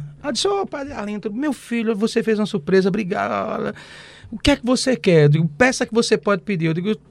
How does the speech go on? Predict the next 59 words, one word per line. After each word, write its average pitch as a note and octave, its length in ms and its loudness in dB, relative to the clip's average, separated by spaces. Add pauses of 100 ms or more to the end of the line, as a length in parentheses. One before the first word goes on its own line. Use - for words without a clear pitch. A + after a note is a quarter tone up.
(120)
"Ninguém B3+ 360 4
consegue A3+ 380 2
pedir F3 200 4
mais F3 160 8
do D3+ 40 -2
que D#3+ 140 4
tu, D#3 120 2
que E3+ 60 -8
o - 20 -20
Padre G3 220 6
Arlindo F#3+ 260 4
engoliu F#3+ 260 6
um - 40 8
irmão G#3 240 8
Léo, A#2 240 6
né? C#3+ 140 4
Parece E3+ 240 0
que G#3 60 6
ele G#3 100 6
engoliu F#3 260 4
um - 20 6
mindinho, D#3 380 4
que F3+ 80 -2
ele F#3+ 140 0
pede F#3 240 4
que B3+ 100 6
só." - 260 2 (300)
<laughs> - 260 -14
Aí E3 300 6
eu G#3 80 8
disse F#3 140 -4
pra A#3+ 80 4
ele: B3+ 60 4
"Eu C4 40 4
vou D4+ 80 4
pedir D4 200 8
uma C4 120 8
coisa G3+ 240 6
pra D3+ 160 2
tu. E3 240 2 (1000)
Ora A3+ 280 6
por A#3 180 4
mim. A2 240 0 (760)
Pede F#3+ 240 -2
pra F3 200 -2
Deus D3 360 4
sempre D#3+ 240 4
me D#3 80 6
abraçar, C3+ 560 2
Jesus B2+ 300 -4
sempre C#3+ 220 -6
me C#3 60 -2
abraçar, B2+ 340 0
não F3+ 80 4
sai C4+ 180 0
de A3+ 80 -6
perto G3+ 280 2
de E3 60 0
mim." A2 200 -2